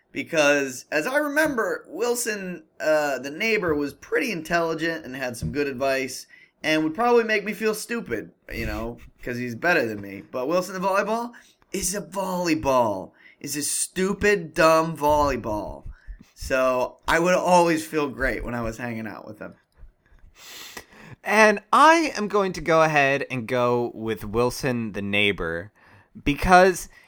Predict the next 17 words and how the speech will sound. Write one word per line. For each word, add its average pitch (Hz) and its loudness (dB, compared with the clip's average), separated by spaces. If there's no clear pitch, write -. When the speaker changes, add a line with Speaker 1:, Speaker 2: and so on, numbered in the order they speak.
Speaker 2:
even 247 -2
though, 165 6
you 135 -8
know, 117 -6
he's, 117 -14
he 131 -14
may 208 0
be 190 0
a 180 2
little 147 0
boring, 110 -2
even 165 -8
though 147 0
he's, 127 -4
<clears throat> - -20
he's 123 -10
not 147 2